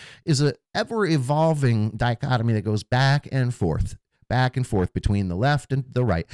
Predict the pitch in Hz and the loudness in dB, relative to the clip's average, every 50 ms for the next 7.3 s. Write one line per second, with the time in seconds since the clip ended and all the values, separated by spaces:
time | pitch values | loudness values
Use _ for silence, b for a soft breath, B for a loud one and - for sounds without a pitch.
0 | B B B B 165 185 - - - - 262 254 190 170 170 160 151 131 95 - | B B B B -6 -4 -4 -6 -6 -4 -4 -2 0 0 0 0 -2 -2 -6 -6
1 | 104 92 98 - - 110 107 107 - - - - 123 117 113 107 - - 104 98 | -6 -6 -6 -6 -4 -4 -4 -2 -2 -2 0 0 0 0 0 -2 -4 -4 -4 -2
2 | 98 101 - - - - 87 80 76 80 76 80 87 78 85 87 85 90 90 92 | -2 -4 -4 -6 -8 -8 -6 -6 -6 -6 -6 -8 -6 -6 -4 -4 -4 -2 -4 -4
3 | 92 90 - - 95 113 - - - - - 113 - - - 135 131 139 147 - | -4 -6 -8 -8 -8 -8 -6 -8 -10 -8 -8 -10 -10 -8 -8 -4 -4 -4 -4 -4
4 | - - - - 123 110 - - - 101 98 110 110 - _ _ - 95 95 - | -6 -8 -6 -4 -4 -4 -4 -4 -4 -4 -4 -4 -8 -10 _ _ -8 -6 -4 -4
5 | - - - 120 117 123 - - 139 135 - 92 78 92 120 - - b b b | -4 -2 -2 -2 -2 -2 -4 -8 -10 -8 -6 -4 -4 -4 -4 -4 -8 b b b
6 | b b b b - 131 - - 135 151 160 156 156 147 123 131 151 139 123 135 | b b b b -2 -2 0 2 2 2 2 2 2 2 2 2 2 2 2 0
7 | 135 - - 123 117 - | -2 -2 -4 -8 -8 -10